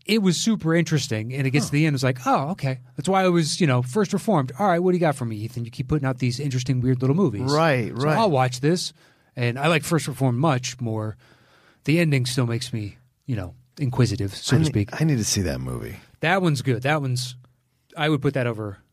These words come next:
Speaker 1: this one.
Speaker 2: Predestination?
Speaker 1: Yeah.
Speaker 2: Okay. All right.
Speaker 1: But
Speaker 2: What's number eight?
Speaker 1: Uh, Predestination is good. Uh, number eight is Us.
Speaker 2: Uh, yeah, that's my num-, oh, is that a punt? I think that's a punt for me. Hold on, let me see. Where did I put Us? Sorry.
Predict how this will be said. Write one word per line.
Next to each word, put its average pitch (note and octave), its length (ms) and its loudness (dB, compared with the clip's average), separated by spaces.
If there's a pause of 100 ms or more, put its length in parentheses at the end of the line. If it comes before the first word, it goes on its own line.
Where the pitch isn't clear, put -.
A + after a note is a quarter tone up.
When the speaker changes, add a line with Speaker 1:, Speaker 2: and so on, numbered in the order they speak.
(280)
Speaker 1:
this A#2+ 260 -4
one. F#2+ 240 -14
Speaker 2:
Predestination? A2 760 0
Speaker 1:
Yeah. A#2+ 220 2 (140)
Speaker 2:
Okay. F3+ 200 0 (340)
All F3+ 100 -4
right. A#3+ 140 -4 (220)
Speaker 1:
But D3 60 0
Speaker 2:
What's C3 100 0
number D3 240 2
eight? A#3 180 -4 (420)
Speaker 1:
Uh, D3+ 140 0
Predestination D3+ 720 0
is A#2+ 160 -2
good. G#2+ 300 -2
Uh, C#3+ 140 0
number E3+ 220 0
eight D3+ 140 2
is C3 120 -6
Us. A#2 340 -12 (880)
Speaker 2:
Uh, D3+ 500 4
yeah, C#3+ 220 0 (240)
that's C#3+ 300 -2
my D3+ 180 2
num-, C#3+ 340 0
oh, D3 140 2
is C#3 220 2
that C#3 100 2
a C3 60 0
punt? G3 340 -2
I - 20 -2
think F3+ 180 -6
that's - 180 0
a B2+ 40 -2
punt B2+ 280 -2
for B2+ 100 -12
me. F#2 100 -8
Hold C3 140 0
on, G#2+ 100 2
let A2+ 100 0
me A2+ 60 0
see. F#2 280 -2
Where A#2+ 200 2
did A2+ 80 6
I G#2+ 40 6
put F#2+ 200 -2
Us? F2 180 -2
Sorry. E2+ 280 -4